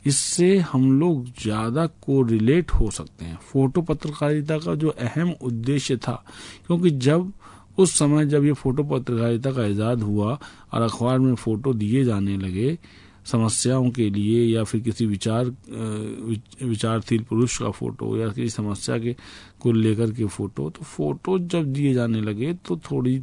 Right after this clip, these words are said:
सी यथार्थता जो है समाचार पत्रों में आने लगी। फोटो पत्रकारिता का अर्थ थोड़ा सा हम लोग जान लेते हैं और चर्चा कर लेते हैं कि आखिर फोटो पत्रकारिता है क्या।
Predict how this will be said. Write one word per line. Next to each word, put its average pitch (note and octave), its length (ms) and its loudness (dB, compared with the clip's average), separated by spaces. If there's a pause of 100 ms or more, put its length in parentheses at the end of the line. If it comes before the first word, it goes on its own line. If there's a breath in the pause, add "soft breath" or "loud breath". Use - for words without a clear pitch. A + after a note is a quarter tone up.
सी D#3+ 160 0
यथार्थता B2 680 0
जो A2 180 0
है E3+ 200 0 (800 loud breath)
समाचार A#2 420 4
पत्रों F#2+ 380 -6
में C#3+ 280 -2
आने F#2+ 280 -2
लगी। D2 320 -12 (460 loud breath)
फोटो E3+ 320 6
पत्रकारिता D3 640 2
का D3+ 120 -2
अर्थ C#3 420 -2
थोड़ा C3 140 2
सा A#2+ 80 0
हम A#2 240 2
लोग G#2 100 -2
जान G2+ 300 0
लेते C#3 240 4
हैं C#3 240 4
और A2+ 200 -4
चर्चा G2 380 -4
कर C3 200 -2
लेते C3 300 2
हैं B2+ 180 2
कि B2+ 180 0
आखिर A#2+ 240 -2
फोटो A#2+ 300 -6
पत्रकारिता A2+ 640 -4
है A#2 160 -6
क्या। C3 240 -6